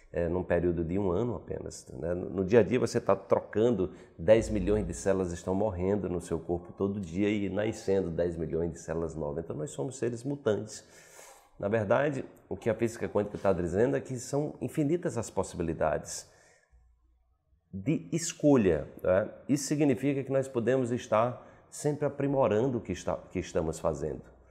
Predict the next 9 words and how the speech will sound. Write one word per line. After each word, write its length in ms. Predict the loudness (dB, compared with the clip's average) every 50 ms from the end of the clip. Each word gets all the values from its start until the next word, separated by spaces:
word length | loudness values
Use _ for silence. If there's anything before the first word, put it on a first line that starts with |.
| -20 -20 -20 -20 _ -18
Ou 60 | -14 -6
seja, 420 | -2 0 0 0 0 -2 -4 -4 -6 -14 -20 -20 -12 -6
não 120 | -4 -4
tem 200 | -2 2 4 4
aquela 340 | 4 4 4 4 4 4 4
coisa 380 | 2 2 2 4 4 4 2 2
da 100 | 0 2
verdade 640 | 2 0 -2 -2 -4 -4 0 2 4 4 4 2 0
absoluta, 840 | -2 -2 -4 -8 -6 -4 -4 -2 -2 -4 -4 -6 -8 -12 -12 -12